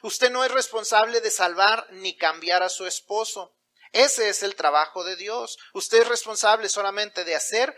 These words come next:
lo que Dios le manda a usted hacer. Dios nunca le va a decir cuando usted esté enfrente de Dios,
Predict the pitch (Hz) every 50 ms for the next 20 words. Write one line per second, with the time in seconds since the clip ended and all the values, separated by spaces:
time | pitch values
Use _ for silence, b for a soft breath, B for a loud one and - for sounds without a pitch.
0 | B B B B 165 165 170 - - 175 165 175 180 202 233 226 220 208 180 165
1 | 165 175 180 170 175 160 - - - - - - - 156 143 135 135 139 _ _
2 | - 156 156 - - 208 214 220 214 B B B _ - 196 233 226 226 240 262
3 | 269 269 269 262 240 233 220 214 214 220 214 - 240 233 214 - 208 190 175 175
4 | 170 - 202 214 214 214 - 220 214 - 208 208 208 202 - 202 185 175 180 185
5 | 180 196 208 196 -